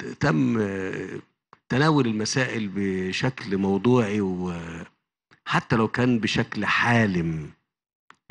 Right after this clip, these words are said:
لكن بشكل موضوعي وبشكل، آه، فيه استنارة كبيرة جدًا جدًا. احنا من حقنا ان احنا نقول لل-،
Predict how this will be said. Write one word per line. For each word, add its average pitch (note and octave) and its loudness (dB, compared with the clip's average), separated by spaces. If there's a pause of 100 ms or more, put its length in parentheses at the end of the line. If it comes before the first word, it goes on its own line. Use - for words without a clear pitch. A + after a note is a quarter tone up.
(100)
لكن G#2 2 (220)
بشكل A2+ 2
موضوعي G#2 4
وبشكل، F#2 -4 (960)
آه، - -10
فيه C#3+ 2
استنارة A#2 2
كبيرة G#2+ 2
جدًا G#2+ -2
جدًا. B2+ -2 (340)
احنا - 0
من B2 4
حقنا A#2 0
ان G#2 0
احنا G#2 -2
نقول A#2 2
لل-، F2+ -2